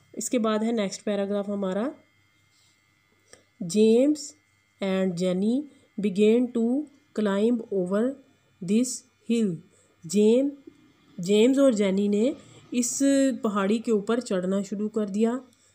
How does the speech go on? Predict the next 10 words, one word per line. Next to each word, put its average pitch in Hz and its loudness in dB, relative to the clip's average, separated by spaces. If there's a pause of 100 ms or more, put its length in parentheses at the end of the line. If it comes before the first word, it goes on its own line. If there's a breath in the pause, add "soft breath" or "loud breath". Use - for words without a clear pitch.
(220 soft breath)
किस 240 -2
पहाड़ी 240 0
पर? 262 -2 (300)
Hill 247 2
of 220 0
rubbish, 220 0 (380)
कूड़े 247 6
की 247 0
पहाड़ी 175 -4
पर। 170 -10